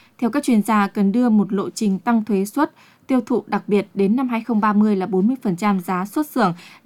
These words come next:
để giá bán lẻ các sản phẩm đồ uống có đường tăng thêm hai mươi phần trăm. Có như vậy mới hạn chế việc sử dụng đồ uống có đường. Theo các chuyên gia, việc áp thuế tiêu thụ đặc biệt đối với đồ uống có đường làm tăng giá bán lẻ,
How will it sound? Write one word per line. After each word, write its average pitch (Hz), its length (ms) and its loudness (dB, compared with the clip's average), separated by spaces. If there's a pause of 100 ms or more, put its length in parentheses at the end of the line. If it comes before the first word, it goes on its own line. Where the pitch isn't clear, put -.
(360)
để 202 220 2
giá 196 240 0
bán 208 220 0
lẻ 240 160 0
các 262 160 -6
sản 208 220 -2
phẩm 180 200 -2
đồ 185 140 0
uống 202 360 0
có 208 180 -2
đường 226 380 0
tăng 214 200 -2
thêm 220 120 -4
hai 220 140 -2
mươi 208 160 2
phần 185 120 -6
trăm. 214 240 2 (320)
Có 226 80 -2
như 262 180 2
vậy 240 100 -2
mới 196 100 0
hạn 214 160 -4
chế 202 180 -2
việc 220 140 -4
sử 214 140 -4
dụng 180 200 -4
đồ 185 80 0
uống 185 180 -2
có 190 120 -6
đường. 196 240 0 (480)
Theo 240 100 -2
các 277 120 -2
chuyên 233 180 2
gia, 214 220 2
việc 202 220 -2
áp 269 180 -4
thuế 208 280 0
tiêu 240 120 0
thụ 240 120 -8
đặc 196 180 -4
biệt 202 220 -2
đối 190 120 -2
với 202 160 0
đồ 208 140 0
uống 190 160 -2
có 208 140 -4
đường 214 300 2
làm 185 180 -4
tăng 214 220 -2
giá 196 120 -4
bán 185 200 -2
lẻ, 220 200 -2